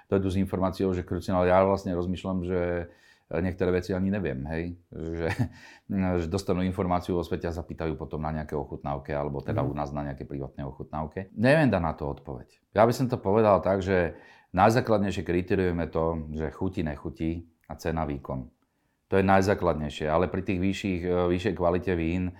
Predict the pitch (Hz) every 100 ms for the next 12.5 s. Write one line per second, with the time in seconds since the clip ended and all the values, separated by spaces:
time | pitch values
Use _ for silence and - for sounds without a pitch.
0 | - - _ 82 82 85 90 90 92 87
1 | 78 71 _ - 87 101 92 90 90 85
2 | 78 95 92 80 78 78 78 - 82 80
3 | 80 82 _ _ - 87 92 90 92 87
4 | - 85 80 82 80 82 82 80 78 82
5 | 80 - 82 82 82 - _ _ 85 92
6 | 110 - 87 90 87 80 80 78 - 71
7 | 67 67 64 60 _ _ 69 67 - -
8 | 120 - 135 135 143 143 147 131 131 -
9 | 131 120 127 117 113 107 113 120 120 -
10 | 117 131 127 - 117 117 117 117 113 139
11 | 131 123 - 107 98 113 104 104 104 110
12 | 98 85 - -